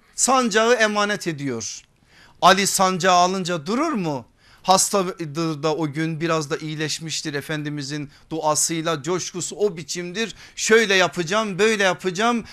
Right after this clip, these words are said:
ben savaş meydanlarının Haydar'ı Kerrar'ıyım, şöyle keserim, şöyle biçerim." Ali bir şeyler söylüyor.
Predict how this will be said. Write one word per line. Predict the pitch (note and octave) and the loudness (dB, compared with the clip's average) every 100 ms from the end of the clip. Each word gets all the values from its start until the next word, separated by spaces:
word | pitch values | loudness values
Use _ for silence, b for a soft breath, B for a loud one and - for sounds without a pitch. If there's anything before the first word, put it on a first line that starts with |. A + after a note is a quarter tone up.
| B | B
ben | A3 A3 | 0 2
savaş | - G#3 A3 G#3 F#3+ | 2 2 2 0 -2
meydanlarının | G#3+ F#3+ G3+ G3+ G3+ G3+ G#3 | -4 0 0 0 -2 -2 -6
Haydar'ı | E3+ G3+ G3 G3+ G3 - | 0 0 0 -4 -4 -4
Kerrar'ıyım, | G#3 G3+ G#3+ G#3 A3 A#3 G#3+ B | -2 0 -2 -2 -2 -4 -6 B
şöyle | B C4 B3+ A3 G3+ | B 2 4 2 0
keserim, | G#3 - G#3+ B3+ B3 | -2 0 0 0 -2
şöyle | A#3 A3+ G3+ | -2 0 -2
biçerim." | F3 - G#3+ C#4 C4+ B B | -4 -2 -2 -2 -6 B B
Ali | C4 C4+ C4+ | 6 6 4
bir | |
şeyler | - C4 C4 C#4+ | 4 4 4 4
söylüyor. | - A#3+ G#3+ F#3+ C3+ A2 - | 2 0 0 -2 -2 -4 -12